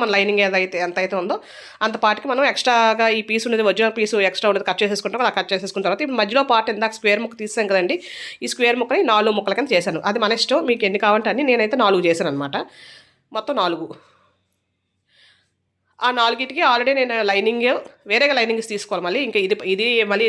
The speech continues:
లాస్ట్‌లో వాడతాం, అందుకని ఈ ముక్కను ఏం చేయడానికి అవ్వదు. అంటే ఇప్పుడు నేను ఫస్ట్, ఆ, మధ్యలో ముక్క తీసాను కదా, దాన్ని డైరెక్ట్గా ఏం చేసేయకూడదు, కట్ చేసేయకూడదు. ఇది వేరేగా మళ్ళీ సేమ్ అదే సైజుల్లో నాలుగు ముక్కలు తీసుకొని దానికి లైనింగ్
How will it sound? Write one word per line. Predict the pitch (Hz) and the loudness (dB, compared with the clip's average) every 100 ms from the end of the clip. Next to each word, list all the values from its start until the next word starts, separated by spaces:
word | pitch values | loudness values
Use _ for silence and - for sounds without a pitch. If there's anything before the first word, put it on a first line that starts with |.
| 208 | 2
లాస్ట్‌లో | 185 202 262 196 | 2 2 2 2
వాడతాం, | 185 196 247 | 0 0 0
అందుకని | 214 208 226 | 0 2 2
ఈ | 202 | 0
ముక్కను | - 220 | -2 -2
ఏం | 208 | 0
చేయడానికి | 208 190 180 | 0 0 0
అవ్వదు. | 156 170 392 - - - - - | -2 -2 -4 -8 -18 -18 -18 -8
అంటే | 202 | -2
ఇప్పుడు | 233 226 | 0 2
నేను | 220 | 0
ఫస్ట్, | 208 269 233 214 185 | 0 4 6 4 2
ఆ, | 202 196 | 0 2
మధ్యలో | 190 220 214 | 2 2 2
ముక్క | - 220 | 0 -2
తీసాను | 226 214 | 0 2
కదా, | 254 | 2
దాన్ని | 208 214 214 | 2 0 0
డైరెక్ట్గా | 196 220 240 220 | 0 2 2 2
ఏం | 202 | 2
చేసేయకూడదు, | 190 208 220 165 | 0 2 0 0
కట్ | 165 214 | -2 0
చేసేయకూడదు. | 196 190 170 247 | -2 0 0 0
ఇది | 208 | 2
వేరేగా | 185 233 247 226 | 2 2 2 2
మళ్ళీ | 214 226 | 0 2
సేమ్ | 190 214 185 | 0 2 2
అదే | 208 | 2
సైజుల్లో | 214 190 196 277 247 | 2 2 2 2 2
నాలుగు | 185 190 | 2 0
ముక్కలు | - 196 180 | -2 -4 -4
తీసుకొని | 160 - 180 381 - _ _ _ _ _ _ _ _ _ _ _ _ _ _ 214 | -8 -4 -4 -4 -8 _ _ _ _ _ _ _ _ _ _ _ _ _ _ -4
దానికి | 233 254 330 226 | -4 -4 -2 0
లైనింగ్ | 208 233 240 | 0 0 -2